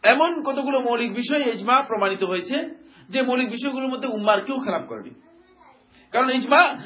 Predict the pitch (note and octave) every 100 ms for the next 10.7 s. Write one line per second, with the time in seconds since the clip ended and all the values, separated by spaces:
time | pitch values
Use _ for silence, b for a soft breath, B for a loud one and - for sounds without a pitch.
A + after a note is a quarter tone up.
0 | G3 A#3+ B3+ C4 C#4+ C4 C#4+ C4+ C#4 B3
1 | A#3+ C#4+ - C#4+ C#4 D4 C#4+ A#3+ A#3+ B3+
2 | C#4+ E3+ - - - _ _ _ _ _
3 | b b G3+ A#3 B3+ E4 C#4+ C#4+ C#4+ A#3
4 | A#3+ A#3 C4 D4+ C4+ - - - A3+ A#3
5 | C4+ D#4 C#4 C#4 C#4 D#4+ D4 B3 E3 C3
6 | - _ - _ _ _ _ _ _ _
7 | _ _ _ _ _ _ _ _ _ E3
8 | B3 C#4 B3 A#3+ A#3+ C#4+ C#4+ C4 D#4+ D4
9 | D4 C#4 C#4 C#4+ B3 G3 A#3+ A#3 C4 D4+
10 | C4+ B3+ B3 A#3+ B3+ E4